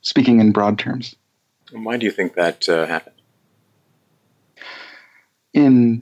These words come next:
Speaker 1: in the West, or?
Speaker 2: Yeah, in the West.
Speaker 1: <sighs> I, I believe that the reason that happened in the West is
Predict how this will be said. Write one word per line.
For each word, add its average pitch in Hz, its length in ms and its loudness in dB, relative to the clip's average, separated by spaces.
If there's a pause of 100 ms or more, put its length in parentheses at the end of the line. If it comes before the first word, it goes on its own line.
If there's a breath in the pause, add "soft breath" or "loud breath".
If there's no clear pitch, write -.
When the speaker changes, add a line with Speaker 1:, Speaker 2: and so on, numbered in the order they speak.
Speaker 1:
in 127 100 2
the 120 80 4
West, 165 420 -2
or? 110 340 -4
Speaker 2:
Yeah, 87 200 -2
in 80 60 -6
the 76 80 -12
West. 71 220 -14 (2750 loud breath)
Speaker 1:
<sighs> - 40 -8
I, - 1000 -2
I 151 220 0
believe 160 340 0
that 147 160 -2
the 131 80 2
reason 151 260 4
that 147 160 2
happened 135 300 2
in 123 60 4
the 127 80 4
West 135 320 0
is 117 300 -4